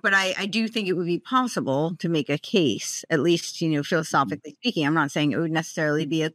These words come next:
Speaker 1: good case, um, but I think one could make a case that there is, that, you know, they can't,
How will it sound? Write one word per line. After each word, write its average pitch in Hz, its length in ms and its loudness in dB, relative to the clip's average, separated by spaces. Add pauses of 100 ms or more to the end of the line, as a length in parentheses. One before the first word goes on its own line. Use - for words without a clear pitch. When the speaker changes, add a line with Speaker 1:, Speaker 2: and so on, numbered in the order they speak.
Speaker 1:
good 330 260 2
case, 180 420 0 (440)
um, 165 420 2 (220)
but 190 100 -2
I 185 40 -4
think 190 220 -2
one 180 200 -2
could 185 460 -2 (340)
make 175 260 0
a 170 80 0
case 139 480 -2
that 139 240 0 (460)
there 147 480 0
is, 165 260 0 (220)
that, 151 160 2 (580)
you 151 160 -2
know, 135 140 2
they 147 160 0
can't, 170 340 -2